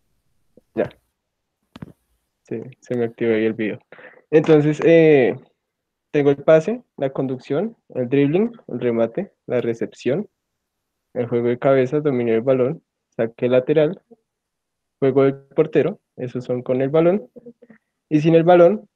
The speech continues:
eh, la finta, las carreras con cambio de dirección y los saltos.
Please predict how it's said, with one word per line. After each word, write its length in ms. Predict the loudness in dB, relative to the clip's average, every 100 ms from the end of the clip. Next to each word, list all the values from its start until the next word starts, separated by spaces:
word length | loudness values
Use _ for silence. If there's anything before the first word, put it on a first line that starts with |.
| _ -8
eh, 300 | -6 -4 -2
la 140 | -4
finta, 500 | 0 -2 0 -4 -4 _
las 580 | -10 -6 -6 -6 -10 -6
carreras 600 | -2 0 2 0 -2 -6
con 180 | -6 -2
cambio 280 | -2 0 2
de 60 |
dirección 400 | 0 0 -2 -2 -8
y 120 | -10 -4
los 180 | -4 -4
saltos. 340 | -6 -8